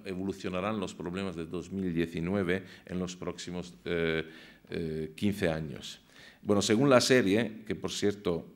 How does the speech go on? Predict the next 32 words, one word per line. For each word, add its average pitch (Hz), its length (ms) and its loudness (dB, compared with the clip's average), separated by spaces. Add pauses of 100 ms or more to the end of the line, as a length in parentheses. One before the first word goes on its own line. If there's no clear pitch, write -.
le 82 120 -6
recomiendo, 90 640 -2 (760)
eh, 92 380 4
habrá 117 460 8 (420)
problemas 110 480 4
que 101 140 -2
se 95 140 0
mantendrán, 92 600 2
como 90 180 -2
el 85 60 0
Brexit, 90 480 -4 (840)
y 101 160 4
otros 107 280 4
que 101 120 0
incrementarán, 95 680 2
como 92 180 0
la 90 120 4
inmigración 90 680 0
o - 20 0
el 85 100 -4
cambio 85 300 -4
cli-, 78 220 -6
climático. 78 640 -8 (340)
Es 127 200 2
curioso 147 640 4 (520)
cómo 113 320 2
plantean 110 600 4
la 92 80 4
desaparición 98 600 0
de 98 80 -2
los 87 160 -2
plátanos 110 800 -2